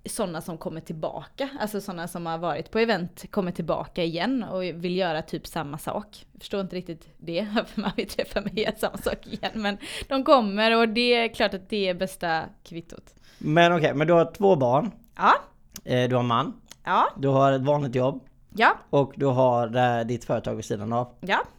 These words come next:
Speaker 2: Eh, vad, hur går tidsekvationen upp? Är det där, om jag säger, om vi vill?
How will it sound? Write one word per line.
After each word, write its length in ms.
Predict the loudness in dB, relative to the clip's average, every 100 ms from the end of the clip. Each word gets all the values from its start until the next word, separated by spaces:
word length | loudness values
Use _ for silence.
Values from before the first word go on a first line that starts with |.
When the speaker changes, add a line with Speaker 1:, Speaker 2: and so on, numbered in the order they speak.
| _ _ -10 -4
Speaker 2:
Eh, 460 | -2 -2 -4 -6
vad, 680 | -10 -14 -4 0 2 2 2
hur 300 | 0 0 0
går 180 | -2 -2
tidsekvationen 1080 | -4 -2 -4 -6 -14 -10 -6 -4 -4 -4 -6
upp? 80 | -6 -6 -6 -2
Är 200 | 0 2
det 100 | 2
där, 280 | 2 0 0
om 80 | -4
jag 100 | -2
säger, 240 | -2 -4
om 280 | -8 -10 -6
vi 100 | -4
vill? 180 | -6